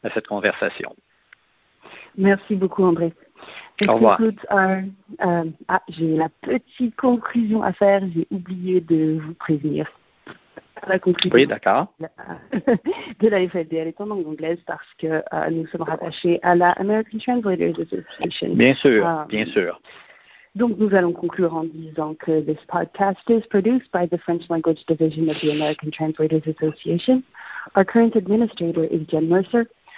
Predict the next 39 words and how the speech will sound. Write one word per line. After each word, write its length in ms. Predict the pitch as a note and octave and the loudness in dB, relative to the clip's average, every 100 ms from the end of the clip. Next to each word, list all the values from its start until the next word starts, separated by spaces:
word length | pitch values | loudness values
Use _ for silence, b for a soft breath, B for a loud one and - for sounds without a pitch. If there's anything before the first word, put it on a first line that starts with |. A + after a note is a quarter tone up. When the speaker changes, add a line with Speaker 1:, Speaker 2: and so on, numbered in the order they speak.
| B | B
Speaker 2:
Our 120 | F3+ | 0
current 420 | E3+ G#3 G3 F#3 - | 2 4 4 4 0
assistant 480 | F#3 - A#3 - G3 | -4 -2 -4 0 -2
administrator 800 | E3 E3 E3 E3 - D#3+ D#3+ F#3+ G#3 | 0 0 0 -2 -2 -2 0 -2 -2
is 100 | G#3 | -2
Andy 240 | E3+ D#3+ D#3 | 0 -2 0
Ho. 180 | F3+ E3 - B B B - | 0 -2 -4 B B B 0
You 80 | G3+ | 4
can 180 | A3+ A3 | 4 4
subscribe 440 | A3 - - B3+ - | -2 -6 -2 0 0
to 80 | F#3+ | 0
the 80 | |
Continuing 520 | F3 F3+ - F#3+ F3+ F3 | -2 -4 0 2 4 2
Education 600 | D#3+ D#3+ - D#3+ E3+ E3 | 0 -2 -2 -2 -2 -2
Series 240 | E3+ E3 D#3+ | -2 -4 -2
podcast 540 | - G#3+ - E3+ E3 - | 2 2 0 -10 -10 -4
on 140 | F3 E3+ | -2 0
SoundCloud 500 | F3+ G3 G3 C4 D4+ - b b - | 0 0 2 2 2 -4 b b -2
at 220 | E3+ - | -2 0
soundcloud 400 | F3+ F3 E3 F3 | 0 2 0 -2
dot 220 | D#3+ E3 | -4 -8
com 260 | - E3+ G3+ | 0 2 2
forward 300 | - G#3+ F#3+ - | 0 0 0 0
slash 240 | E3+ E3 - - | 0 0 -4 -4
A 120 | F#3 | -4
T 320 | - F3 E3+ | -4 0 0
A 20 | |
dash 300 | D#3 E3 D3+ - | 0 -2 -2 -2
F 100 | D#3+ | 0
L 140 | E3 | 0
D 240 | D3+ F3 B3+ B B B | 0 -2 -4 B B B
or 160 | G#3 G#3 | 4 6
on 160 | G3+ | 4
iTunes 420 | - B3 - E3+ E3 | 0 -2 0 0 0
by 180 | F3 E3+ | -2 -2
searching 280 | E3 A#3+ A#3 | -4 -2 -2
for 160 | E3+ | 0
the 100 | E3+ | 0
words 240 | F3+ E3 | 2 2